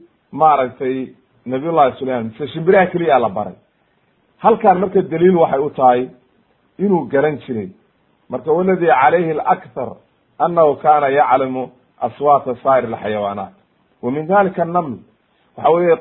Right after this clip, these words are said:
quraanjada lama yidhaahdo waa shimbir. Shimbiraha waxaa la yidhaha waxa duula. Marka, maadaama uu shimbirihii, markii hore wuxuu yidhi, "Man-, eh, cullimnaa mantiqa dayr." Shimbirihii baan la baray, wax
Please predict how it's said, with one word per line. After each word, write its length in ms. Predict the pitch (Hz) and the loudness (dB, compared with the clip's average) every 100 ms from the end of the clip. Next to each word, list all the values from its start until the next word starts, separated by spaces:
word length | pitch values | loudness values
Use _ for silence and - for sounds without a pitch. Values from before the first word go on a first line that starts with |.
| - | 0
quraanjada 520 | 156 156 - 202 185 | 2 2 0 0 2
lama 200 | 165 190 | 2 2
yidhaahdo 360 | 165 147 131 131 | 4 4 2 0
waa 140 | 120 | 0
shimbir. 320 | - 117 110 - _ _ _ _ _ _ _ | -4 -10 -10 -12 _ _ _ _ _ _ _
Shimbiraha 360 | 135 139 180 180 | -12 -4 2 4
waxaa 180 | 180 160 | 4 2
la 80 | 151 | 2
yidhaha 180 | 143 | 2
waxa 240 | 151 143 123 | 2 0 -4
duula. 340 | 110 107 98 - _ _ _ - | -4 -6 -8 -14 _ _ _ -20
Marka, 160 | 113 156 | -12 -2
maadaama 600 | 170 165 143 214 220 190 - | 2 2 4 4 4 0 -2
uu 120 | 175 | -8
shimbirihii, 920 | 151 - 156 127 151 196 170 147 147 - | -8 -8 -10 -6 -4 -4 -4 -6 -10 -10
markii 240 | 156 165 185 | -8 -4 0
hore 140 | 165 | 2
wuxuu 180 | 175 170 | 0 -2
yidhi, 180 | 170 156 | -6 -4
"Man-, 260 | 156 151 - | -4 -6 -6
eh, 240 | 131 131 123 | -6 -4 -4
cullimnaa 460 | 143 165 185 165 147 | -4 -4 -2 0 2
mantiqa 520 | 165 170 143 135 123 - | 0 -4 -8 -4 -6 -2
dayr." 220 | 131 117 - _ _ _ _ _ _ - | -4 -4 -10 _ _ _ _ _ _ -12
Shimbirihii 300 | 139 170 160 | -4 0 2
baan 180 | 131 120 | 2 2
la 100 | 113 | 0
baray, 220 | 127 135 | 0 -2
wax 120 | 139 | -4